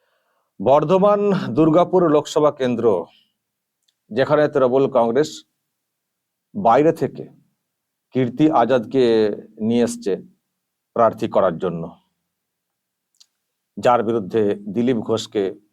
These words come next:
বিজেপি প্রার্থী করছে। তো আজকে একটা আর কি মিছিল হচ্ছিল কীর্তি আজাদের, দেখতেই পাচ্ছেন, ঢাক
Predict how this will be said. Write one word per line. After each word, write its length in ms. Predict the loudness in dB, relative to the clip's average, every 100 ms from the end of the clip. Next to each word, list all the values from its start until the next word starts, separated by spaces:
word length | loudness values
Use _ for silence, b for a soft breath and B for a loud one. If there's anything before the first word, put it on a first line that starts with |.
| _
বিজেপি 340 | -12 -8 -6 -4
প্রার্থী 320 | -4 -4 -8
করছে। 360 | -14 -14 -14 -20 _ _ _ _ _ _ _ _ _ _ _ _ _ _ 2
তো 20 |
আজকে 400 | 2 2 2 4 6 6 6 6 2 B B -2
একটা 280 | 0 0 2 2
আর 80 | 2
কি 120 | 0
মিছিল 340 | 0 0 2 4
হচ্ছিল 380 | 2 2 -2 0 -2 -6
কীর্তি 300 | _ -8 -2 0
আজাদের, 420 | 2 2 0 -4 -6 _ _ _ _ _ _ _ _ _
দেখতেই 320 | -6 -4 -2
পাচ্ছেন, 340 | -2 -2 -6 -12 -12 -20 _ _ _ _ _ _ _
ঢাক 260 | -2 0